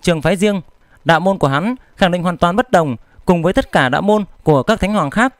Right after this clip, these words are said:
Bất quá, nếu như tùy tiện ngưng tụ ra đạo môn, sẽ có thể làm cho căn cơ của hắn từ trước tận tâm khổ cực xây dựng bị hủy diệt chỉ trong chốc lát. Phải cực kỳ thận trọng, hoàn toàn thể ngộ mới có thể tạo ra đạo môn hoàn mỹ được.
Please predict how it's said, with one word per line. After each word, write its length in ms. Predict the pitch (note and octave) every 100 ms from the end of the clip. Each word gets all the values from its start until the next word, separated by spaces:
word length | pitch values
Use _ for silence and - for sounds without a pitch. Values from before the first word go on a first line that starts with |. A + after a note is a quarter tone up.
| _ _ _ _ _ - - _ -
Bất 200 | G#3 -
quá, 300 | D3+ F#3 B3+ _ _ -
nếu 120 | G3
như 180 | A#3 A3
tùy 200 | - D#3+
tiện 280 | F3 D#3+ - _
ngưng 220 | F#3 G#3+
tụ 200 | G#3 F3
ra 140 | D3+ F#3+
đạo 120 | E3
môn, 280 | F3 F#3+ E3+ - _
sẽ 200 | - G3
có 80 | B3
thể 140 | -
làm 200 | E3 D#3+
cho 180 | - A3
căn 220 | G#3 A3
cơ 160 | G3+ A3
của 120 | E3
hắn 160 | D3+ G3+
từ 140 | F3+
trước 280 | - A#3+ C#4 _ -
tận 180 | F3 D3
tâm 220 | G#3 G#3
khổ 180 | F3+ C#3
cực 300 | D#3+ - -
xây 140 | G3+
dựng 200 | E3+ D#3+ - -
bị 120 | F3 E3+
hủy 140 | D#3+
diệt 200 | D3+ D#3
chỉ 100 | C#3+
trong 220 | - F#3
chốc 160 | F3+ A3
lát. 200 | B3 C#4+ - - _ _ -
Phải 160 | F3 C#3+
cực 280 | F3+ -
kỳ 160 | F3+ E3+ - _ _ -
thận 160 | F#3
trọng, 280 | D#3 F3 - - _ -
hoàn 200 | F#3 F3
toàn 200 | F#3 E3+
thể 140 | D#3+
ngộ 300 | D#3 E3+ - - _
mới 140 | D#3+ F#3+
có 100 | C4
thể 180 | F#3 C3+
tạo 220 | E3+ D#3+
ra 140 | G#3
đạo 120 | F#3+
môn 180 | E3+ G3
hoàn 180 | F3+ C#3
mỹ 120 | G3
được. 280 | G#3 C3+